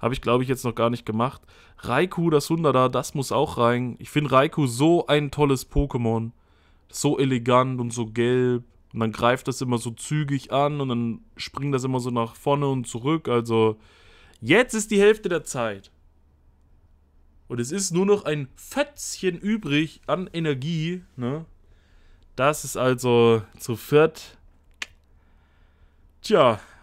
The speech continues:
wären die anderen mal nicht raus. Da hätten wir es bestimmt auch zu dritt geschafft, die ganze Zeit. Jetzt habe ich auch mein Elevoltic hier. Elevoltic! <clears throat> Grüße an Pisa für N D V <laughs> an der Stelle. Evil Tal!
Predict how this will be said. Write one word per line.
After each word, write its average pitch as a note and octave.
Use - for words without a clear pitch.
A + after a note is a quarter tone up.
wären A2+
die B2
anderen D3
mal D#3
nicht D#3+
raus. D3+
Da G#2+
hätten A#2+
wir C3
es C3+
bestimmt D#3
auch D3+
zu D#3+
dritt F3+
geschafft, A#2+
die A#2
ganze A2
Zeit. E2+
Jetzt G2+
habe B2+
ich B2+
auch F3
mein C3+
Elevoltic B2
hier. F3
Elevoltic! G#4
<clears throat> B2+
Grüße C#3
an B2
Pisa C#3+
für C3
N A#2+
D B2
V C3+
<laughs> -
an B2
der A#2
Stelle. B2+
Evil F3
Tal! B2